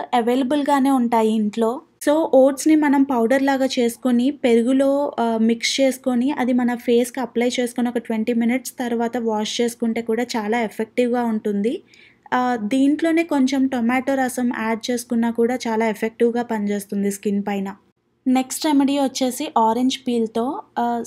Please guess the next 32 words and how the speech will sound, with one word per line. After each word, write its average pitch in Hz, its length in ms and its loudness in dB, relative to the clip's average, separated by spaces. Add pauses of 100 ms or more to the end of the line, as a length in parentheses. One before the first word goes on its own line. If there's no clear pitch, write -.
so 294 260 0
ఇది 277 160 2
ఎలా 262 220 2
అంటే 294 560 0
ఆరెంజ్ 294 680 0
తొక్కల్ని 269 420 0
మనం 254 300 0
ఎండబెట్టుకొని 247 720 -2
పౌడర్ 240 520 -2
చేసుకోవాలి. 220 680 -2 (120)
తర్వాత 269 640 0
పెరుగుతో 254 800 0
దాన్ని 233 280 0
మిక్స్ 226 360 -2
చేసుకొని 254 680 -2 (340)
మన 269 160 4
స్కిన్ 277 320 2
ఎఫెక్ట్ 277 400 -2
అయిన 269 140 2
ఏరియాలో 247 560 2
అప్లై 233 340 -2 (120)
చేసుకొని 247 400 -2
ఫిఫ్టీన్ 247 420 -2
మినిట్స్ 247 320 -4
తర్వాత 247 360 -2
వాష్ 220 440 -2
చేసుకుంటే 240 420 -4
మన 269 200 -2
స్కిన్ 254 420 -2
ట్యానింగ్ 247 440 -2
అనేది 233 280 -2
పోతుంది. 202 600 -4